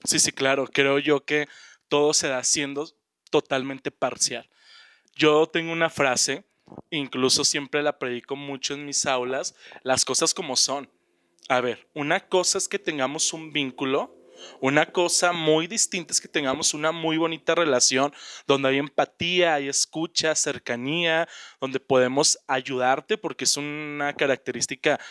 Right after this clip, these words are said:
de la figura docente, el poder ayudar. Y el docente no solamente se queda en decir "dos más dos es cuatro", aguda, ga-, grave y esdrújula, no, sino el docente también puede generar un impacto en la vida del chavo. Pero en estas situaciones, como te decía anteriormente,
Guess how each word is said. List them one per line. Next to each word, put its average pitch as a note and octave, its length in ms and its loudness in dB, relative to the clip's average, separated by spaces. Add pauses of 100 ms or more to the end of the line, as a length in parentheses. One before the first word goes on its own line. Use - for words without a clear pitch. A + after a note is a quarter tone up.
(160)
de C3 100 2
la B2 100 0
figura B2 380 0
docente, F#3+ 420 0
el E3 80 -6
poder B2+ 360 0
ayudar. D3+ 460 -2 (260)
Y C#3 80 -4
el C#3 80 -2
docente C3+ 420 0
no F#3 100 -4
solamente F3+ 560 -4
se - 200 -2
queda C#3 340 0 (260)
en C3+ 180 -2
decir C3 360 2
"dos D3 220 4
más D3+ 220 0
dos D3 200 -2
es - 160 -2
cuatro", D#3 560 0 (260)
aguda, C3 460 2
ga-, C#3+ 280 2
grave C#3 340 0
y D3 80 -4
esdrújula, C3 600 -2
no, C#3+ 260 0 (280)
sino D3 320 -2
el C3+ 100 -2
docente C3 460 0
también G#3+ 480 0
puede E3+ 260 0
generar C#3+ 280 0
un C#3+ 120 -2
impacto D3+ 540 -2
en D3+ 60 -4
la C#3+ 100 -2
vida A#2+ 180 -2
del B2+ 160 -4
chavo. G3 340 0 (640)
Pero C#3+ 240 2
en B2 100 -4
estas C3+ 240 -4
situaciones, D3 680 0
como D3+ 260 -6
te C3 120 -2
decía B2+ 200 2
anteriormente, D3 800 0